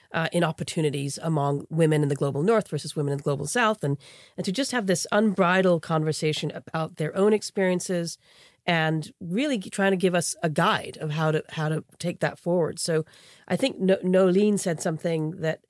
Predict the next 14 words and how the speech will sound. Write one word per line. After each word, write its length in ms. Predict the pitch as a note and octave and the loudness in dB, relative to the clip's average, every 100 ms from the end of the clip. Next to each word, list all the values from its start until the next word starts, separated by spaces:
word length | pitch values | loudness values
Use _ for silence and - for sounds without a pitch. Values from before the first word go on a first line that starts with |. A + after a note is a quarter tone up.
| _ _ - | _ _ -8
uh, 120 | E3+ | -4
or 240 | E3+ F#3+ - | 0 -2 0
no, 160 | A3+ | 2
actually, 260 | A#3 - B3+ | 2 -2 -6
I 40 | |
think 160 | A3+ A#3+ | -4 -2
it 60 | G3+ | -2
was 120 | E3+ | -2
Magda 480 | E3+ F3+ G3 F3 D3+ | -2 0 0 0 -2
that 160 | D#3 | -4
said 160 | - D#3+ | -8 -6
something 360 | E3+ D#3 E3+ | -6 -4 -4
like, 340 | E3 D#3 D#3+ - - - _ - | -2 -4 -6 -10 -20 -20 _ 0
um, 400 | D#3 D3 D3 | 2 2 0